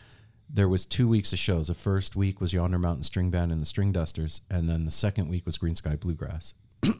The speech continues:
And the first week at Yonder and the Dusters show, uh, it was Tuesday night. It was our first show back, and in the first set, on the first night, like,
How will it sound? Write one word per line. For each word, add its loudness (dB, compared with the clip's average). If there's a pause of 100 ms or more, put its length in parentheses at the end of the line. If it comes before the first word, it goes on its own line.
(420)
And 4
the 2
first 0
week 2
at 0
Yonder 2
and 2
the 0
Dusters 0
show, -2 (720)
uh, 0
it -20
was -4
Tuesday 0
night. 2
It -6
was -4
our -2
first 2
show 2
back, 0 (580)
and 0
in 2
the 2
first 0
set, 2
on -4
the 0
first -2
night, 2
like, -6